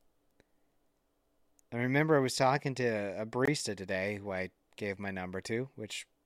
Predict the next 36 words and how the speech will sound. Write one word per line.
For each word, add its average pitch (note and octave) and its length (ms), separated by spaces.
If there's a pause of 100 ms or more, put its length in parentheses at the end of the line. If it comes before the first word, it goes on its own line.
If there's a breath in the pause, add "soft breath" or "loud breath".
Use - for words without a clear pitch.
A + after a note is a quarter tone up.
(100)
I'm G#2+ 140
not F2+ 180
gonna, B1 160 (140)
she - 320
hasn't E2+ 340
texted - 340
me, F2+ 180
and D#2+ 100
I, F2 120 (540 loud breath)
I'm C3+ 140
pretty C#3 220
sure A#2+ 240
as G#2+ 100
soon A#2+ 180
as A2 140
I G2+ 120
gave G#2 260
it G2+ 100
to G#2+ 100
her, G2 120
she G2+ 180
ripped F#2+ 220
it G2 80
up F#2 160
and F2 100
threw F#2 220
it F2+ 60
away, F#2 260
or F2+ 100
she - 200
just F#2 280
trashed E2+ 400
it G2+ 60
or G2 100
whatever. G2 440 (680 soft breath)
Um, A#2+ 400